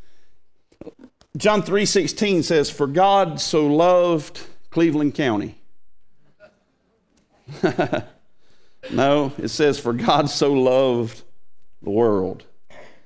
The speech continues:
It also didn't say, "For God so loved white people," or "God so loved black people," or "God so loved,"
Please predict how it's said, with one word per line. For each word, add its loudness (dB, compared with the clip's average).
It -4
also 2
didn't 0
say, 2
"For -6
God 2
so 0
loved 2
white 0
people," -4
or -8
"God 0
so 0
loved 0
black 0
people," -4
or -4
"God 0
so -2
loved," 0